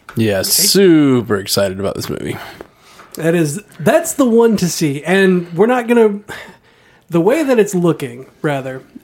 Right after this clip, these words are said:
Speaker 2: we're probably not gonna get another big trailer until, uh, well, uh, sorry, a big Marvel film trailer until probably around Sep-, about August, late August, I'd say, probably.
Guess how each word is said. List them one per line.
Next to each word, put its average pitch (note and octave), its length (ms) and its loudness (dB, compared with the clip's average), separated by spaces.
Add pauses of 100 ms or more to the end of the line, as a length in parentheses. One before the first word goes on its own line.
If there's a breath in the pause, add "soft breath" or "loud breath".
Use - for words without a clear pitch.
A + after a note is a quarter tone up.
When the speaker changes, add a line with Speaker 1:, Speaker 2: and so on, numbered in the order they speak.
Speaker 2:
we're F3 260 0
probably A3 500 0
not F#3 280 2
gonna E3+ 180 2
get D#3+ 140 0
another D#3 360 2
big D3 460 -4
trailer C#3 640 -2 (520 loud breath)
until, D3+ 1080 2 (1500 soft breath)
uh, C#3 520 -6
well, F3+ 240 0
uh, F3+ 100 -2
sorry, F3 300 0
a D#3 40 -2
big E3 300 2
Marvel D#3 640 2 (100)
film F3+ 560 0
trailer C#3+ 380 2
until D3+ 400 0
probably E3 500 0
around D3 500 0
Sep-, - 600 -10 (360 loud breath)
about F#3 480 0
August, E3+ 500 -2
late F3 180 2
August, E3 380 0
I'd E3+ 160 -2
say, F#3 220 0
probably. F#3 460 -4